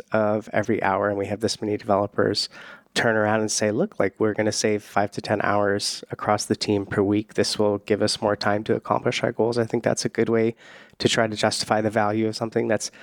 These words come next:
not so related to, to product or active product development. I think it's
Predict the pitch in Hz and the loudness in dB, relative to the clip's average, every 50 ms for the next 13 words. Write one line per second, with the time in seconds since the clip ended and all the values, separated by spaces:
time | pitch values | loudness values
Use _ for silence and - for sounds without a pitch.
0 | - - - _ _ _ - 117 127 139 143 - - 117 110 104 104 104 98 101 | -20 -20 -20 _ _ _ 0 2 2 2 0 -2 -2 0 0 0 2 0 0 0
1 | 107 107 - - 117 110 101 98 101 104 107 _ _ - - 113 - - - 110 | -2 -2 -2 0 0 2 2 2 0 -2 -4 _ _ -6 -4 -4 -2 0 0 0
2 | 101 98 101 98 - _ - - - - _ _ - - - - - - 104 104 | 2 2 0 -2 -2 _ -8 -10 -10 -12 _ _ -6 -2 -2 0 2 2 0 0
3 | - - 113 - - - 110 104 98 - - 110 104 98 - - 110 107 - - | -2 -8 -12 -4 0 0 0 0 0 -2 -2 0 0 0 0 0 -2 -2 -4 -6
4 | - - - - - - - - - - _ _ - - 120 117 - - 117 107 | -14 -20 -20 -20 -20 -20 -20 -20 -20 -20 _ _ -2 0 0 0 2 0 0 0
5 | 104 - - - - - _ _ _ _ _ _ _ _ - 120 117 110 - - | 0 -4 -8 -10 -12 -14 _ _ _ _ _ _ _ _ 2 2 2 2 0 0
6 | - - - | -2 -2 -4